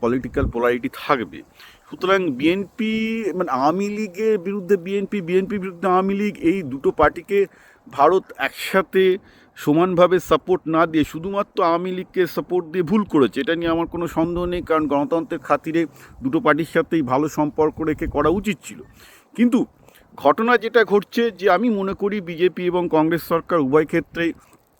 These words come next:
বাংলাদেশের সাথে বা বাংলাদেশকে নিয়ন্ত্রণ করতে ব্যর্থ হয়েছে।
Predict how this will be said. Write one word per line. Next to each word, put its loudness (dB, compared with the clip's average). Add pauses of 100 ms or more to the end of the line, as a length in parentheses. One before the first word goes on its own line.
(460)
বাংলাদেশের 0
সাথে -2 (340)
বা -2
বাংলাদেশকে 4
নিয়ন্ত্রণ 2
করতে -2
ব্যর্থ 0
হয়েছে। 0